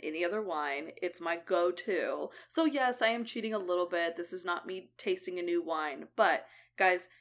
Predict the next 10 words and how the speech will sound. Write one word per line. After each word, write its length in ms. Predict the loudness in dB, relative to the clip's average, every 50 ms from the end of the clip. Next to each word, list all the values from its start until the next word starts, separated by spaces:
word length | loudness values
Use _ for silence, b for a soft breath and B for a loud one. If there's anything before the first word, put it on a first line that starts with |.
| b _
this 160 | -6 0 0
is 160 | 0 0 0
one 140 | 0 -2 -2
of 120 | -2 0
those 240 | 0 0 -2 -2 -2
spectacular, 1400 | -6 -2 0 0 0 -2 -8 -16 -14 -12 -4 -2 -2 -2 -2 -6 -8 -6 -6 -4 -2 -4 -4 -4 -4 -8 -14 -18 _ _ _ _ _ _ _
spectacular 1600 | _ -14 -14 -10 0 4 6 6 6 6 2 -6 _ _ _ _ -18 -16 -12 2 6 6 6 6 6 0 -4 -2 -2 -2 -4 -6 -10 -14 _ _
Trader 340 | -2 0 2 2 2 0
Joe's 280 | -2 -2 -2 -2 -2 -4
deals. 600 | -8 -6 -2 -2 0 0 0 -2 -4 -6 -10 -14